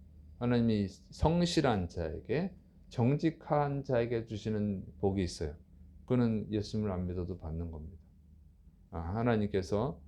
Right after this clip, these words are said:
아침에 해가 뜨게 하셔서 안 믿는 사람한테도 해를 다 비춰주잖아요. 똑같은 거예요. 그래서 이 약속이 있어요. 하나님의 약속은, 어? 그냥 약속이 다 돼 있으니까, 어, 그냥 지키면 됩니다. 그래서,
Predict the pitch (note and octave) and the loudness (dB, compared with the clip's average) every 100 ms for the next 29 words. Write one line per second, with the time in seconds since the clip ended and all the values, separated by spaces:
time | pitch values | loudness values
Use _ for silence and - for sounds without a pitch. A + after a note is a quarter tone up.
0 | - - - G2 - G#2 G2+ A#2 A2+ G#2 | -20 -20 -8 -6 -2 0 0 0 -2 -2
1 | A2+ G2+ F2+ E2+ E2 F2 E2+ - - - | -4 -2 -2 -4 -6 -6 -8 -16 -20 -6
2 | F#2 F#2+ A2 A#2 G#2+ G#2+ G2+ F#2+ F2+ F#2 | 2 4 4 2 0 -2 -2 -2 -4 -6
3 | F#2+ C3+ C3 - F#2+ - - F#2 - E2 | 0 2 2 0 -4 -6 -6 -6 -6 -8
4 | D#2 D#2 - - F#2 - - D3+ G2+ E2 | -8 -10 -16 -8 -4 -4 -4 -4 -4 -6
5 | G2+ A#2 - - - - - A2 G#2+ G2 | -4 -4 -4 -12 -20 -10 -2 2 2 2
6 | F2 - - B2+ A2+ G#2 - E2+ D#2+ G#2 | 0 -2 0 0 2 -2 -4 -8 -6 -4
7 | G#2 F#2+ F#2 F2+ D#2+ - - E2+ G#2+ C#3 | -4 -2 -2 -2 -4 -8 -6 -2 2 2
8 | G2 - - - - - C3+ F3 - - | 0 -4 -16 -20 -20 -8 -6 -6 -8 -4
9 | B2 A#2+ G#2 - - - G#2+ - C#3+ C3 | 0 0 -2 -8 -4 2 2 4 2 4
10 | A#2 F#2+ F#2+ G2+ - G2+ - E2 E2 F#2+ | 4 6 6 4 -2 -4 -4 -4 -4 -6
11 | F#2 - - - E2+ E2 F2 - - G#2+ | -8 -14 -20 -14 -12 -10 -14 -16 -8 -4
12 | A2 G2 - - C3 B2+ A2 F#2+ G#2 - | -2 -4 -8 -6 0 0 0 -2 -4 -8
13 | - - - F#2 F2 F2+ | -16 -20 -12 -10 -8 -8